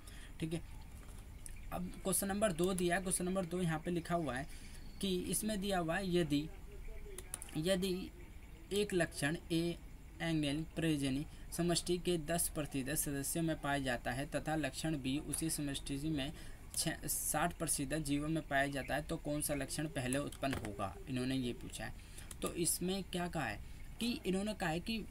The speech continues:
जो B है उसमें सात प्रतिशत जीवों में पाया जाता है और ए में दस प्रतिशत, तो ऑब्वियस है जो ज़्यादा होगा उसमें ही पहले देखने को मिलेगा। ठीक है, तो इसका आंसर सिर्फ आपको इतना लिखना है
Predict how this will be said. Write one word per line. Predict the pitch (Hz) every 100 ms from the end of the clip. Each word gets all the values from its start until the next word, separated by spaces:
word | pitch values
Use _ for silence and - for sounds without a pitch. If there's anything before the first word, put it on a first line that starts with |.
| -
जो | 170 202
B | 165 214
है | 165 185
उसमें | 190 - 208 196
सात | 170 175 -
प्रतिशत | 180 - 165 180
जीवों | 156 160
में | 160 160
पाया | 160 156
जाता | 151 170
है | -
और | 175
ए | 170 170 185
में | 156
दस | 135 131
प्रतिशत, | - - 156 165
तो |
ऑब्वियस | 196 185 220 220
है | 226
जो | 208 214
ज़्यादा | 151 147 180
होगा | 202 175 208
उसमें | 185 165 202 196
ही | 190
पहले | 214 180 160 185
देखने | 170 160 165 175
को | 196
मिलेगा। | 143 117 104 107 -
ठीक | 202
है, | 208 - - -
तो |
इसका | 208 185 - 208
आंसर | 196 208
सिर्फ | - 240 214
आपको | 185 - 185
इतना | 170 190
लिखना | 185 160 143
है | 135 165